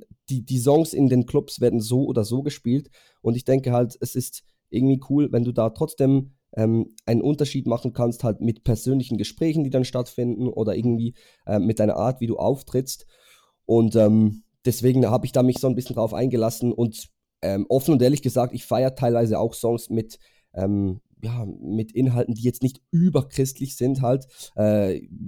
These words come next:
gerade in der Deutschrap-Szene gibt's ja da viele bekannte Songs, die, ja,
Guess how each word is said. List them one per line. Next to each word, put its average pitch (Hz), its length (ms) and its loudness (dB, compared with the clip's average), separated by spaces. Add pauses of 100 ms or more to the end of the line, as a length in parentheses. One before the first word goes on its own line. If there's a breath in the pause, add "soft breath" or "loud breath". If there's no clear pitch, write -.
(300)
gerade 113 520 4
in 104 160 2
der 101 100 0
Deutschrap-Szene 110 800 -2
gibt's 104 180 -6
ja 104 60 -8
da 92 340 -4 (120)
viele 113 320 -6
bekannte 98 880 -6
Songs, 107 420 -4
die, 104 280 -4
ja, 95 260 -4